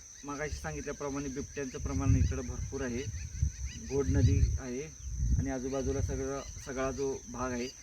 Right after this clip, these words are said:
हा ऊस पट्टा आहे, त्याच्यामुळं बिबट्यांसाठी ही सुरक्षित जागा मानली जाते. तरी हा बुरुज पाह-, पाहिला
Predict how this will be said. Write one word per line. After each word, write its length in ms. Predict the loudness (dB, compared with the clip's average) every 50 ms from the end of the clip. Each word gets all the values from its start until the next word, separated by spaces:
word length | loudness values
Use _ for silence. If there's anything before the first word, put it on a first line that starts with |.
| -20 -18 -18 -14 -8
हा 60 | -6
ऊस 220 | -4 -4 -4 -4 -6
पट्टा 360 | -8 -8 -8 -10 -8 -6 -4
आहे, 420 | -2 -2 -4 -4 -8 -12 -20 -20 -20 -18 -14
त्याच्यामुळं 600 | -14 -12 -8 -6 -4 -2 -2 -2 -2 -2 -4 -6 -8 -8
बिबट्यांसाठी 1000 | -8 -10 -10 -10 -8 -8 -8 -8 -8 -8 -10 -10 -8 -8 -8 -6 -6 -6 -8
ही 60 | -8
सुरक्षित 420 | -10 -8 -6 -6 -6 -6 -6 -8 -6
जागा 320 | -4 -4 -4 -2 -2 -2
मानली 340 | -2 0 0 0 2 2 0
जाते. 380 | 0 -2 -4 -6 -8 -10 -10 -12 -16 -18 -18 -16 -18 -18 -18 -18 -18 -12 -6
तरी 560 | -4 -4 -2 -2 -4 -6 -8 -10 -12 -12 -14 -14 -16 -18 -18 -16 -14 -14 -14 -14 -16 -14 -14 -14 -12 -12 -12
हा 480 | -12 -10 -6 -2 0 0 0 0 -2
बुरुज 340 | -4 -8 -10 -8 -8 -8 -6
पाह-, 440 | -2 0 2 2 2 2 0 0 0
पाहिला 380 | 0 2 2 2 0 0 -2